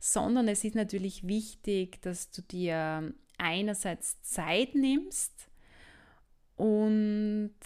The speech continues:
dich andererseits auch nicht unter Druck setzt. Und wahrscheinlich wirst du die Fragen auch nicht gleich alle auf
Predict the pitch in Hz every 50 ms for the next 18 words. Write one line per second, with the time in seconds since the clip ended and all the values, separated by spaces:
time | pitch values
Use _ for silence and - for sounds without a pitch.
0 | - - - 233 - - 185 180 190 214 214 220 214 226 196 202 - - 196 -
1 | - 196 196 196 - - 196 185 - 196 190 - - 196 196 202 - - - -
2 | - 76 - - - - - - - - - - - - - - _ _ - -
3 | _ - _ _ _ _ _ _ _ _ - 220 220 208 208 214 214 208 196 196
4 | 214 - 233 202 185 233 269 277 285 262 254 254 - 220 240 226 - - - -
5 | 170 185 220 240 240 226 226 214 220 220 220 220 - - - 208 185 185 196 190
6 | - - 175 175 180 185 180 175 175 -